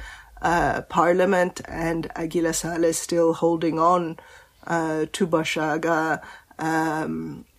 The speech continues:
because it's convenient politically for them to maintain this fiction <laughs> of a, uh, of a prime minister that is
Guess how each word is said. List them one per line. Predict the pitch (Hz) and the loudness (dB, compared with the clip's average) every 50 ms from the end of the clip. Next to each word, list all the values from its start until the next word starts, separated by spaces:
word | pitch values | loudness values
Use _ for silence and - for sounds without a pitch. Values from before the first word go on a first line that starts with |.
| - 185 165 | -10 -4 0
because | 180 185 - - - 185 180 180 170 | 0 0 0 0 0 2 2 2 4
it's | 175 160 156 - | 2 0 0 -2
convenient | - - - 170 170 156 165 165 175 165 165 165 - - | -4 -4 -4 -4 -2 0 0 0 0 0 0 -2 -2 -4
politically | - - 160 151 160 156 - 185 185 - - 214 233 277 294 | -4 0 2 2 2 2 0 -4 -6 -4 -2 -2 0 0 -2
for | - - - 214 196 | -2 0 2 2 4
them | 196 185 175 190 240 269 285 - - - - - _ _ _ - | 4 4 4 4 4 2 0 -4 -10 -20 -20 -20 _ _ _ -8
to | - - 190 180 175 175 | -2 0 0 0 2 2
maintain | 180 175 180 175 170 - - - - 180 175 180 175 175 170 170 | 2 2 2 2 0 -4 -6 0 4 4 6 6 6 4 4 4
this | 165 185 190 - - | 2 2 2 2 0
fiction | - - 359 359 - - - - - - - - - - _ - 202 | 0 0 0 0 0 -2 -2 -2 -2 -4 -6 -12 -20 -10 _ 2 4
<laughs> | - - | 6 8
of | 277 269 269 214 - - 208 196 190 180 175 | 10 10 10 8 8 8 8 8 8 6 4
a, | 175 170 165 160 - - - - - - - - | 4 4 4 4 2 -4 -12 -14 -14 -14 -4 4
uh, | - 180 180 180 180 170 165 165 156 156 - | 8 10 12 12 12 12 12 10 8 4 4
of | - 180 165 170 | 4 4 4 4
a | 170 165 165 165 165 160 156 - | 4 4 4 4 2 2 0 -2
prime | - - 175 175 180 175 | 2 6 6 6 6 6
minister | 170 165 175 170 165 - - - 156 139 143 - 120 131 131 - - | 4 2 2 2 0 0 -2 -4 -2 0 0 0 0 -2 -4 -4 -2
that | 151 165 156 156 | -2 0 0 2
is | 160 160 160 151 - | 2 2 2 0 -2